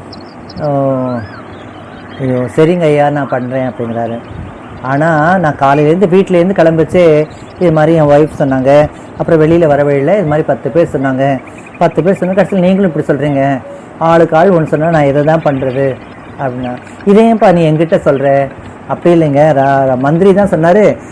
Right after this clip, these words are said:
எனக்கு உனக்கு என்ன அனுபவம் நடக்கிறதோ அதை வந்து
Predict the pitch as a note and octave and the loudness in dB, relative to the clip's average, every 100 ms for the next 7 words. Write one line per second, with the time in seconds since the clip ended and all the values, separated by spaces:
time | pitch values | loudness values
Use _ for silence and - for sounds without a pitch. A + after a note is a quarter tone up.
0 | - - D#3+ D#3+ D#3 D3+ D3 D3+ D#3 G3+ | -18 -6 0 2 2 2 2 2 2 2
1 | E3+ F#3+ G3 F3 D#3 D#3 F3+ A#3 E3+ E3 | 4 4 4 4 2 2 2 4 4 2
2 | E3 D4+ | 4 2